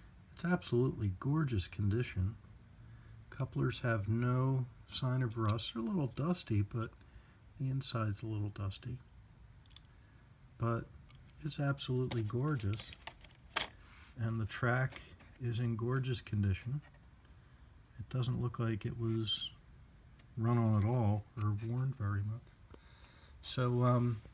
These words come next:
I have a small loop of track set up, um, because I wasn't sure with the flanges on these wheels if it was gonna get stuck in the switches on my layout. So let's, uh,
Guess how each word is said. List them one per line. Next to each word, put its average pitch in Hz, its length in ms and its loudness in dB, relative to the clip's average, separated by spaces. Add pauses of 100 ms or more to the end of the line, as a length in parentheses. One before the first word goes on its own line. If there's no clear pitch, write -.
(260)
I 123 40 0
have 143 240 4
a 131 60 4
small 156 360 2
loop 156 220 4
of - 80 -6
track 135 400 0
set 110 320 2
up, 147 260 2 (1500)
um, 110 320 -4
because 113 320 0
I 117 60 2
wasn't 117 340 2
sure 120 440 4
with 113 480 0 (280)
the 104 80 -8
flanges 120 640 -2
on 117 160 0
these 110 240 0
wheels 113 420 0
if 104 160 -8
it 107 80 -10
was 117 120 -10
gonna 120 220 -4
get 113 160 -4
stuck - 440 -2 (640)
in 113 100 2
the 104 80 2
switches 107 440 2
on 107 120 6
my 101 120 6
layout. 98 460 0 (1120)
So 120 420 2
let's, 120 440 -2
uh, 120 260 0